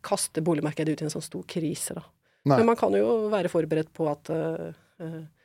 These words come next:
Speaker 1: det kommer en sånn liten nedtur.
Speaker 2: Ja, ok. Men når, altså, når man snakker da en liten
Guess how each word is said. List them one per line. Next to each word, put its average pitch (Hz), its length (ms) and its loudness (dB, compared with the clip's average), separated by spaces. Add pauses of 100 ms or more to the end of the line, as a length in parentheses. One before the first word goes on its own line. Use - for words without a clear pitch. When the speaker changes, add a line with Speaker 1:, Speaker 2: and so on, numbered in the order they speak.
(180)
Speaker 1:
det 262 80 -4
kommer 196 200 6
en 156 100 4
sånn 151 280 2
liten 151 260 0
nedtur. 147 320 -6 (680)
Speaker 2:
Ja, 143 140 10
ok. 123 220 2 (680)
Men 156 160 8
når, 170 360 4
altså, 160 200 6
når 160 80 4
man 160 100 6
snakker 147 240 6
da 139 100 10
en 139 120 6
liten 120 640 2